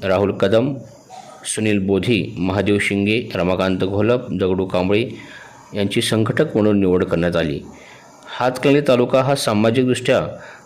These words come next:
संवेदनशील असून बुद्ध धम्म आणि संघ यांच्या कार्याला अनुसरणारा आहे. प्रत्येक गाव तेथे भारतीय बौद्ध महासभाची शाखा व चोवीस प्रकारची शिबिर राबवण्यासाठी नवीन कार्यकारिणी कटिबद्ध आहे, असे मत नूतन अध्यक्ष प्रभाकर कांबळे यांनी व्यक्त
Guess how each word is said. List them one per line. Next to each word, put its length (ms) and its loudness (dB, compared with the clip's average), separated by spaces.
संवेदनशील 500 2
असून 340 2
बुद्ध 380 0
धम्म 260 2
आणि 140 2
संघ 300 0
यांच्या 300 2
कार्याला 440 2
अनुसरणारा 560 0
आहे. 220 0
प्रत्येक 420 -2
गाव 180 4
तेथे 340 2
भारतीय 400 -2
बौद्ध 220 2
महासभाची 680 0
शाखा 600 -2
व 80 0
चोवीस 360 0
प्रकारची 440 0
शिबिर 340 0
राबवण्यासाठी 720 0
नवीन 260 4
कार्यकारिणी 500 4
कटिबद्ध 480 2
आहे, 340 2
असे 240 -2
मत 280 4
नूतन 380 0
अध्यक्ष 400 -2
प्रभाकर 520 0
कांबळे 380 2
यांनी 200 2
व्यक्त 240 -4